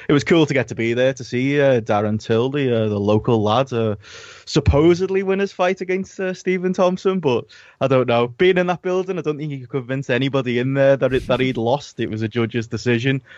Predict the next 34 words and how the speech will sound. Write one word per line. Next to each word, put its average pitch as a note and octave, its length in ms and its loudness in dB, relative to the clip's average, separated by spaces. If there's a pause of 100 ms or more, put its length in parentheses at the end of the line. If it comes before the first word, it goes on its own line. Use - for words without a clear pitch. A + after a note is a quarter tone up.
(120)
but B2 100 2
I C3 160 4
was A#2+ 240 2
kinda B2+ 300 -2
sitting G#2+ 240 -6
there A2+ 160 -4
thinking, A2 260 -6
"Hmm, G2 360 -6
I'm G#2 100 -6
not A2 180 -2
so G#2 160 0
sure," G2+ 420 -2
and G2+ 80 0
I've G2 140 -4
seen G#2+ 440 2 (500)
reports C3+ 480 2
since, B2 320 -2
pretty - 200 -2
much A2+ 140 0
any-, A2 240 2
anybody B2 480 0
who G2+ 100 -6
watched G2 300 -8
it G#2 80 -6
at F2 100 -6
home G2 320 -6
wasn't G#2 300 -6
so F2 160 -8
sure F#2+ 320 -4
he'd F#2 140 -4
won G2 180 -2
the F#2+ 80 -4
fight. F#2+ 460 -4 (100)
Um, F#2 640 -2